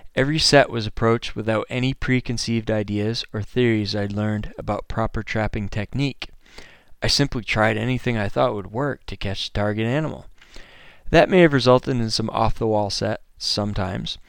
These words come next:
but a lot of them worked. Why do so many of us lose that youthful enthusiasm as we move along in our trapping careers?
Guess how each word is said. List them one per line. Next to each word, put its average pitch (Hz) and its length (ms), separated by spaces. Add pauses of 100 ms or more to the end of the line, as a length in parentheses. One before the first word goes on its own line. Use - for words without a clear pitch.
(420)
but 135 100
a 135 60
lot 165 180
of 147 60
them 113 140
worked. - 440 (1800)
Why 131 360
do 240 140
so 170 280
many 139 300
of 107 140
us 104 260
lose 120 360
that 110 380
youthful 123 640
enthusiasm 101 880
as 98 160
we 107 120
move 110 240
along 110 380
in 104 100
our 101 100
trapping 101 400
careers? 110 500